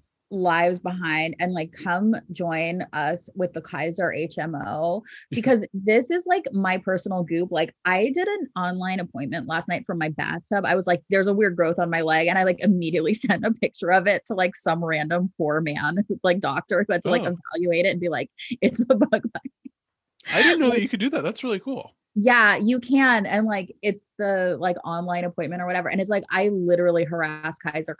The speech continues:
Speaker 1: constantly and they have to respond to me and it's great. I mean, I feel like if you have, like, a good doctor, what's it called? I can't remember what it's called anymore. A P, what's it called? A P P O.
Speaker 2: Yeah.
Speaker 1: Like, you know, you have to, like,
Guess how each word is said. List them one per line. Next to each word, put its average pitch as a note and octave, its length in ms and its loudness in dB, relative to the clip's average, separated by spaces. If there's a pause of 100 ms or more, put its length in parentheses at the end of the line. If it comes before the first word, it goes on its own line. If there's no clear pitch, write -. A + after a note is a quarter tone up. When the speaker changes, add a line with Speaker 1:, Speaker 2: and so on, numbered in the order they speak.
Speaker 1:
constantly F#3+ 720 -8
and F3 200 -4
they E3+ 120 -4 (140)
have D#3 140 -8
to E3+ 80 -8
respond D#3 400 -10
to G3 80 -8
me F#3+ 500 -8
and E3 460 -6
it's F3 160 -8
great. G3 400 -4 (440)
I G3 40 -4
mean, F#3+ 400 -2
I G#3 40 -6
feel C#4 140 0
like D#4 260 0 (540)
if B3+ 160 0
you C#4+ 160 -2
have, F3 640 -2 (160)
like, F3 340 -4
a F#3+ 100 -2
good D#3+ 360 -4
doctor, D#3+ 420 -6
what's A3 180 -2
it C#4+ 60 -6
called? C#4+ 160 -4
I F#3+ 60 -2
can't G#3 200 -2
remember G3 180 -6
what E3 100 -4
it's D#3 80 -12
called E3 240 -6
anymore. D#3 420 -6
A D#3+ 160 -6
P, E3+ 600 -6
what's G#3+ 160 -10
it E4+ 60 -10
called? F#4 280 -8
A F#3 40 -2
P A3+ 200 2
P F3+ 200 0
O. C#3+ 320 0 (320)
Speaker 2:
Yeah. D#3 140 -4
Speaker 1:
Like, F3+ 220 -4 (720)
you A#3+ 140 0
know, F#3 100 2
you G3 200 0
have B3 300 0
to, B3+ 120 0
like, F3 400 -2